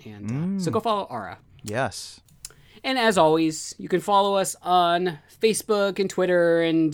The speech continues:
Speaker 1: the whole spectrum of social media. We're on Facebook and Twitter at H O H H Podcast. We are on Instagram at Homos on Haunted Hill, all one word.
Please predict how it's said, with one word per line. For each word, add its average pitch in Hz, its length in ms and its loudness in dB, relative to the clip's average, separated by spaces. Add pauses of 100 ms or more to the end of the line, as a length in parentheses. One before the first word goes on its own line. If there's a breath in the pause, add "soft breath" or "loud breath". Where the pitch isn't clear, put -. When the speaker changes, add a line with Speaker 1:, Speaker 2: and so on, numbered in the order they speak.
(160)
Speaker 1:
the 180 120 -2
whole 180 220 -2
spectrum - 500 2
of 147 80 0
social 147 280 -2
media. 127 420 -2
We're 131 140 -2
on 139 100 -2
Facebook 185 260 -2
and 165 80 -4
Twitter 156 260 -2
at 143 200 -4 (640 loud breath)
H 175 180 0
O 175 80 4
H 160 180 2
H 151 160 -2
Podcast. 165 680 0
We 156 140 -2
are 139 100 -4
on 131 420 -4
Instagram 165 540 0
at 143 80 -2
Homos 151 360 -2
on 143 80 -2
Haunted 139 320 -4
Hill, 180 340 0
all 139 180 0
one 131 160 -2
word. 208 400 -4